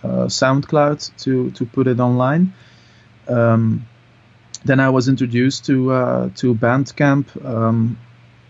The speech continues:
by asking some, some friends of me, um, and I also, uh, yeah, I, I had to, uh, make my own label to, to put it out on Beatport and, and so on. So I just, um,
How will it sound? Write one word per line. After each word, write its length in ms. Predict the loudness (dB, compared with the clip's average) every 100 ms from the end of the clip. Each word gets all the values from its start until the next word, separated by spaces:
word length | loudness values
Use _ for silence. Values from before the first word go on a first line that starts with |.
| _
by 160 | -2 0
asking 460 | 4 2 2 -2 -2
some, 320 | 0 -2 -2
some 200 | -4 -4
friends 480 | 0 0 0 -2 -6
of 220 | -6 -2
me, 240 | 0 0 -4 -16 _ _ -6
um, 520 | 0 4 4 2 0 -2
and 100 | 0
I 120 | 2 2
also, 600 | 0 0 2 2 2 -4 -12
uh, 460 | -6 -4 -4 -4 -8 -10 -4
yeah, 200 | 0 0 -2
I, 180 | -4 -4 -8 -20 -20 _ _ _ _ _ _ -2
I 220 | 0 0
had 340 | 0 -2 -2
to, 460 | 0 2 4 4 2
uh, 140 | 2
make 240 | 2 0 0
my 160 | 0
own 220 | 0 0 0
label 500 | 2 2 2 0 -2 -10
to, 320 | -2 0 0
to 120 | -2
put 220 | -2 2 4
it 100 | 4
out 280 | 2 2
on 120 | 0 0
Beatport 540 | 0 0 -2 -2 -2
and, 180 | -6 -6
and 140 | -6
so 180 | -4 -4
on. 140 | -2
So 220 | -2 0 4
I 220 | 4 2 -8 -20 _
just, 420 | 0 0 0 -2
um, 500 | 0 2 2 0 -6